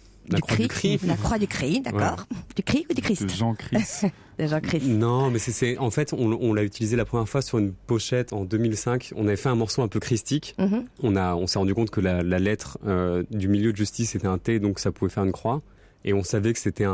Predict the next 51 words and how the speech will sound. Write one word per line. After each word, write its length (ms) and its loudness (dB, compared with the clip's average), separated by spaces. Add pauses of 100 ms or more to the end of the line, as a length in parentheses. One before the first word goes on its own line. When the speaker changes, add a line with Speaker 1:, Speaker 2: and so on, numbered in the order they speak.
Speaker 1:
un 260 0
symbole 480 0
très, 180 -4
très 220 0
identifié. 600 -2 (440)
Et 140 0
que 220 0 (140)
assez 280 0
peu 240 -2
de 40 -2
groupes, 260 0
finalement, 320 2
l'avaient 220 2
utilisé 320 0
de 80 0
manière, 460 2
euh, 100 2
non 200 2
subversive. 680 0 (520)
Ce 80 -8
qui 100 0
est 20 4
notre 160 2
cas, 120 0
puisqu'on 320 -2
le, 320 0
c'est 180 -12
pas 100 -2
Speaker 2:
Mhm. 60 0
Speaker 1:
du 60 -2
tout 140 -4
blasphématoire. 680 -2 (600)
Et 140 2
on, 180 2
et 120 0
on, 480 0
on, 20 -2 (340)
on 60 -2
s'est, 240 -2 (180)
on 140 2
s'est 160 -6
dit 80 2
que 60 -4
c'était 180 -4
assez, 240 -2
assez 240 -2
marrant 240 2
de 60 0
l'utiliser 320 -4
comme 140 -2
ça. 200 -4